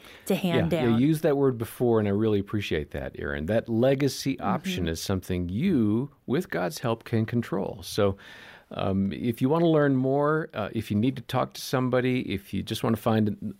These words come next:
Speaker 2: out what resources we have for you here at Focus, give us a call or stop by the website. There's so much that, uh, Focus on the Family has to help you grow in your relationship.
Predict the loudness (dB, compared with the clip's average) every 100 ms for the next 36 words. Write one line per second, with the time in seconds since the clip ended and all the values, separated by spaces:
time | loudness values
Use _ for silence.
0 | -6 -6 -6 -4 -4 2 2 2 2 2
1 | 0 -2 -2 0 0 -2 -2 -2 0 0
2 | 0 0 -2 -2 -4 -2 -2 -2 -6 -2
3 | 0 0 -2 -10 -20 -20 -20 _ -4 0
4 | 2 2 2 2 2 0 0 -6 -4 -6
5 | -4 -2 0 4 4 2 -2 -6 -4 -4
6 | -8 -20 -20 _ -10 -2 -2 0 -2 -2
7 | 0 0 0 -2 -4 -4 -4 -4 -8 0
8 | 0 0 0 -2 -2 0 2 2 2 0
9 | -2 -2 -4 -4 -6 -8 -10 -10 -10